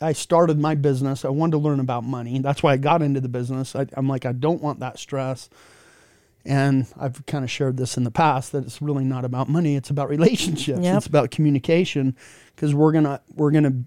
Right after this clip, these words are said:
Speaker 1: find ourselves in different situations. We could have lots of money at some point and have a plot twist and someone gets sick or
Speaker 2: Yep.
Speaker 1: gets cancer or disability, and, and all of a sudden everything can change in a minute, right? So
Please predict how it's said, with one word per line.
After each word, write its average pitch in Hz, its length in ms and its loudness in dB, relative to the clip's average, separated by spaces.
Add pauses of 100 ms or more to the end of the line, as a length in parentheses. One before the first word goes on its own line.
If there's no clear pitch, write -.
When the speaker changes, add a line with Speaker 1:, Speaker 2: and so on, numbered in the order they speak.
Speaker 1:
find 156 260 2
ourselves 143 500 0
in 135 240 0
different 143 360 0
situations. 147 680 -2
We 147 120 -2
could 139 180 -6
have 131 300 0 (260)
lots 143 260 -4
of 151 80 0
money 156 400 2 (460)
at 143 100 -8
some 165 200 2
point 180 320 2
and 143 160 2
have 147 180 -2
a 135 60 0
plot - 320 0
twist 170 420 -2
and 143 100 0
someone 147 260 0
gets 120 200 -2
sick 185 360 -6
or 123 200 -4 (360)
Speaker 2:
Yep. 196 140 -4
Speaker 1:
gets - 160 -2
cancer 175 480 2
or 147 140 2
disability, 170 880 0
and, 117 280 -2 (420)
and 147 80 -4
all 151 100 0
of 147 80 0
a 143 40 0
sudden 156 520 2
everything 139 420 0
can 143 160 0
change 131 300 -2
in 131 80 -2
a 131 40 -2
minute, 143 360 0
right? 131 300 -2 (360)
So 123 320 0